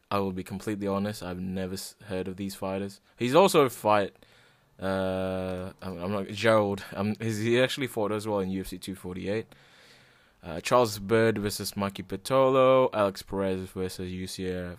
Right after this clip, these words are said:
Formiga, and then Devin Clark versus Alonzo Manifield. Uh, it's, it's a pretty good card. Uh, Gar-, there's Garbrandt, uh, Arsenal card. That's a pretty good fight. Aljamain Sterling, S-,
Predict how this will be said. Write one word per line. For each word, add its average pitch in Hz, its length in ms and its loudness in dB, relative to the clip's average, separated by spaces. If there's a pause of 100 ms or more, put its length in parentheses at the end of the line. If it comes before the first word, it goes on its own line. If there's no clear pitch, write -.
Formiga, 98 960 -2
and 92 120 -6
then 92 160 -6
Devin 90 480 -8
Clark 90 320 -10
versus 95 320 -12
Alonzo 90 640 -10 (480)
Manifield. 90 540 -8 (920)
Uh, 151 720 8
it's, - 340 -4 (140)
it's - 140 -4
a 151 60 -2
pretty 269 260 -2
good 190 240 0
card. 131 460 4 (180)
Uh, 113 280 2 (1160)
Gar-, 123 300 8
there's 113 200 2
Garbrandt, 123 600 6 (220)
uh, 113 40 -2
Arsenal 110 560 2
card. 107 220 4
That's 113 140 0
a - 40 -14
pretty 95 200 -6
good 92 160 -6
fight. 92 320 -4 (360)
Aljamain 104 400 0
Sterling, 101 640 -2
S-, - 140 -18